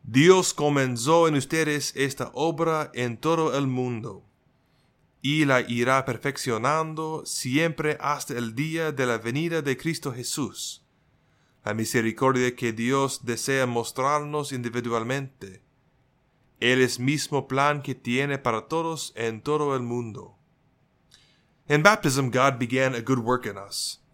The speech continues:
making us able to receive his mercy. He desires that this work not just be in individuals,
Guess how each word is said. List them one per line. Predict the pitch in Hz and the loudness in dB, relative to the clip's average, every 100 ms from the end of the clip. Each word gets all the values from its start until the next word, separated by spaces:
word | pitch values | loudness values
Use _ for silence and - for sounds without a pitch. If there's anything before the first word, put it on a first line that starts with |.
| _ - | _ 0
making | - 123 131 | 0 2 0
us | 120 - | -2 0
able | 139 139 139 | 0 2 0
to | 139 | -2
receive | 123 - 143 120 | -2 0 -2 -2
his | 101 | -6
mercy. | 110 123 - 95 98 _ _ _ _ _ _ _ - | -4 -4 -4 -10 -16 _ _ _ _ _ _ _ -2
He | 135 | 0
desires | 135 131 143 147 143 135 | 2 4 6 6 2 0
that | 127 | -2
this | 139 135 | -4 -4
work | 120 139 143 120 | -2 -4 -4 -8
not | 147 185 | -10 -8
just | 143 - | -10 -4
be | 135 131 | 0 0
in | 123 120 | 0 -2
individuals, | 127 117 127 147 107 98 98 - | -4 -2 -2 0 -2 -6 -10 -16